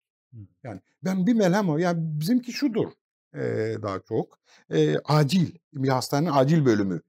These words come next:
Speaker 2: bizim yaptığımız.
Speaker 1: Hmm.
Speaker 2: Birileri diyor ki, "Ya, işte, eee, efendim," hatta, yani, o duran kalkan gibi, yani, şey,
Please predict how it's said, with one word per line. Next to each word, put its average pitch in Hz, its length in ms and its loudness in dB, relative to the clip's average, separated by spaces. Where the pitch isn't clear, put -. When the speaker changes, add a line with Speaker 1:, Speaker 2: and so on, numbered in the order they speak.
Speaker 2:
bizim 113 220 -2
yaptığımız. 87 500 -6
Speaker 1:
Hmm. 107 80 -8
Speaker 2:
Birileri 139 340 -4
diyor 185 140 -6
ki, 156 120 -16
"Ya, 165 100 -8
işte, 170 340 -12
eee, 160 240 -4
efendim," 156 440 -6
hatta, 139 200 -4
yani, 123 300 -6
o 120 160 -10
duran 123 220 -4
kalkan 107 400 -10
gibi, 95 160 -18
yani, 90 260 -12
şey, 98 180 -10